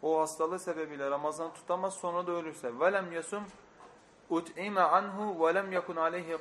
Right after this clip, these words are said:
qada ve in nazara qada anhu veliyuhu." Revahu Ebu Davud. Ebu Davud sahih senetle rivayet etmiş. Bu adam hastalandığında, e,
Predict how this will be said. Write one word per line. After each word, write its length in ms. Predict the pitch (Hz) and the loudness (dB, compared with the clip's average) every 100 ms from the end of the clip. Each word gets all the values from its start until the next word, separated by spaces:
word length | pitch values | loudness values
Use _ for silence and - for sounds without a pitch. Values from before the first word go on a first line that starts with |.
| - | 2
qada 400 | 160 170 196 170 | 2 4 2 0
ve 200 | 151 170 | 0 0
in 160 | 175 175 | -2 -2
nazara 400 | 202 175 160 160 | 0 2 2 2
qada 300 | 180 170 165 | 2 6 6
anhu 460 | 165 180 185 180 | 4 0 -4 -2
veliyuhu." 560 | 160 160 156 147 147 156 | -2 -2 -4 -6 -6 -2
Revahu 520 | 143 156 151 151 143 | 0 2 0 -2 -4
Ebu 140 | 135 135 | -4 -4
Davud. 260 | 135 165 - - - - - | -2 -4 -10 -20 -20 -12 -4
Ebu 200 | 143 147 | -2 0
Davud 160 | 156 | 0
sahih 260 | 160 160 151 | 0 -4 -4
senetle 460 | - 151 151 107 135 | -4 -8 -8 -6 -4
rivayet 360 | 135 156 165 | 0 0 0
etmiş. 400 | 160 160 180 185 - - - - | -6 -8 -10 -12 -16 -20 -20 -2
Bu 180 | 165 165 | 6 6
adam 220 | 160 151 | 6 2
hastalandığında, 840 | 143 147 - 151 147 147 143 | 2 0 0 2 2 0 -6
e, 40 | 135 | -2